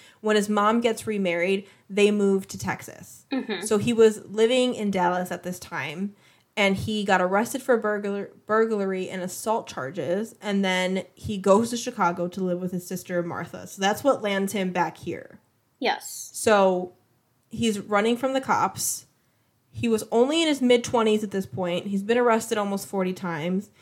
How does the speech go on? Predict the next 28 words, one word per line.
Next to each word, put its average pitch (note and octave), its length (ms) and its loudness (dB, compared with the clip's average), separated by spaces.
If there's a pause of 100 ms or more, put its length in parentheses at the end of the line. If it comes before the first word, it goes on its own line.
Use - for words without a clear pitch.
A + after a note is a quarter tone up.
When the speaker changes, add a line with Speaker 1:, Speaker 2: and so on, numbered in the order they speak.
(140)
Speaker 1:
He - 140 -10
was F#3+ 180 0
big A3 280 4
on A#3+ 180 2
money G#3 200 -2
fraud G3+ 300 2
and F#3+ 80 -2
assaulting F#3 460 -6
people. F3+ 380 -4
That's F#3 220 -2
what G#3 120 -2
he G#3+ 100 -2
went F#3 280 -2
to F3+ 260 -4
jail F3 240 0
the E3+ 100 -2
most E3+ 320 -6
for, G#3 260 0
was F3+ 220 -4
just F3 380 -4
money G3 260 0
fraud F#3+ 480 2
or F3+ 200 -6
assaulting F#3+ 420 -4
people C4 120 2
Speaker 2:
Right. F#3+ 220 2
Speaker 1:
or D#3 80 -8
robbery. F3+ 640 -2